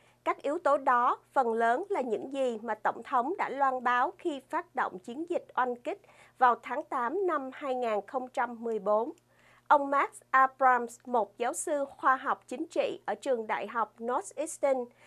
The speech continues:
và là thành viên của Hội đồng Đối ngoại, nói rằng có sự lo lắng ngày càng lan rộng về khủng bố tại Hoa Kỳ và bài diễn văn của Tổng thống vẫn chưa đủ tác động mạnh. Ông Abrams nói, điều ông Obama cần làm không phải là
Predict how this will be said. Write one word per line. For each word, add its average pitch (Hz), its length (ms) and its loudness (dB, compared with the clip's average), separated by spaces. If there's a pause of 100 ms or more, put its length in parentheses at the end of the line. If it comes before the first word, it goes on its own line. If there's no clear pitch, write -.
(160)
và 262 100 6
là 254 240 4
thành 247 280 -4
viên 294 280 -4
của - 220 -6
Hội - 160 0
đồng 220 320 -2
Đối 226 180 -2
ngoại, 285 340 -2
nói 233 220 -4
rằng 254 340 0 (400)
có 339 120 0
sự - 340 -2
lo 262 220 6
lắng 269 400 0
ngày 294 240 -2 (120)
càng 220 220 0
lan 247 280 2
rộng 254 420 -4
về 226 180 -6
khủng 208 240 -8
bố 226 220 -2 (100)
tại 247 220 -4
Hoa 247 200 -4 (100)
Kỳ 226 240 4 (140)
và 226 100 -2
bài 214 260 2
diễn 208 240 -8
văn 247 300 -2
của 220 160 -6 (100)
Tổng - 200 -4
thống 226 280 -4 (140)
vẫn 208 280 2
chưa 269 180 2
đủ 214 340 -4
tác - 240 -6
động 220 240 -4
mạnh. 214 240 -2 (500)
Ông 254 420 4
Abrams 247 520 2
nói, 226 320 2 (340)
điều 254 240 6
ông 294 260 6 (120)
Obama 269 520 4
cần 262 260 0
làm 214 340 4
không 277 260 -2
phải - 340 -4
là 285 160 -2